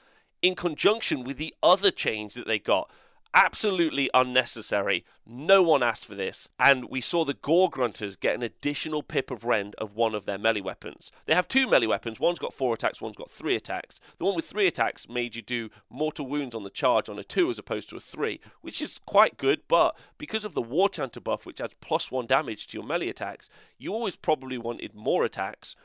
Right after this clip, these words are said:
rather than having, uh, one less attack and the mortal wounds. Now you are absolutely gonna take the Jagged Gore Hacker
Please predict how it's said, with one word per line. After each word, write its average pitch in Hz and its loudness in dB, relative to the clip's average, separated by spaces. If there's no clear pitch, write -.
rather 131 4
than 113 -2
having, 104 0
uh, 107 2
one 107 0
less 120 2
attack - -12
and 117 0
the 107 -6
mortal 104 -6
wounds. 107 -10
Now 147 8
you 139 2
are - 2
absolutely 123 0
gonna 101 -6
take - -6
the 101 -8
Jagged 101 -2
Gore 104 -6
Hacker 95 -4